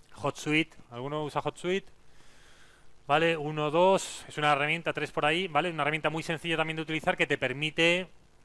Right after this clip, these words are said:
pues, quitarte temas de tiempo. Y en lugar de entrar en Facebook, en LinkedIn, en Twitter y tal, entras en HotSuite, te permite publicar desde el mismo interfaz contenido en diferentes sitios, duplicar también la publicación de contenidos, programar la publicación de contenido,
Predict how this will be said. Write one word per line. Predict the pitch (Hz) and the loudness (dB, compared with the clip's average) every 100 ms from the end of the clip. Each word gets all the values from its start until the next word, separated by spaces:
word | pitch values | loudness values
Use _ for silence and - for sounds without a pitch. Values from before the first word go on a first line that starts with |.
| - | -16
pues, | 113 - | -14 -12
quitarte | 131 135 127 123 | -4 -4 -2 -6
temas | 113 107 | -6 -8
de | 107 | -10
tiempo. | 104 101 | -10 -6
Y | 107 | -6
en | |
lugar | 104 123 | -2 0
de | 131 | 0
entrar | 127 135 | 2 0
en | 127 | 0
Facebook, | - 135 110 107 | -2 -2 -2 -6
en | 113 | -4
LinkedIn, | 131 123 110 110 | -4 -4 -6 -6
en | 107 | -8
Twitter | 135 123 107 | -6 -6 -6
y | |
tal, | 107 147 135 - - - - - - | 0 0 0 -6 -18 -20 -20 -18 -10
entras | 127 127 | -6 -4
en | 135 | -2
HotSuite, | 143 - 190 202 156 - - - - | -4 -4 -2 -2 -4 -16 -20 -20 -10
te | 113 | -6
permite | 120 131 | -4 -2
publicar | 135 135 131 147 139 107 | -2 -2 0 4 2 2
desde | 113 | -4
el | 113 | -4
mismo | 127 131 | -6 -4
interfaz | 127 - 147 135 - - - - - | -4 2 4 4 0 -12 -20 -18 -10
contenido | 123 117 143 139 | -8 -4 -2 -2
en | 117 | -4
diferentes | 110 123 135 135 | -4 -4 -4 -6
sitios, | - 180 180 175 175 - - - - - - - - 117 | -6 -6 0 4 4 0 -20 -20 -20 -20 -20 -18 -16 -10
duplicar | 120 120 131 135 | -6 -2 0 2
también | 131 127 | 0 -2
la | 123 | -2
publicación | 127 120 131 | -2 -4 -6
de | 127 | -8
contenidos, | 127 139 165 165 | -6 -4 -2 -2
programar | - 120 123 131 | -2 -4 -2 0
la | 123 | 0
publicación | 123 120 120 123 | -2 -6 -6 -8
de | 117 | -6
contenido, | 117 131 147 147 143 | -6 -4 -2 -2 -4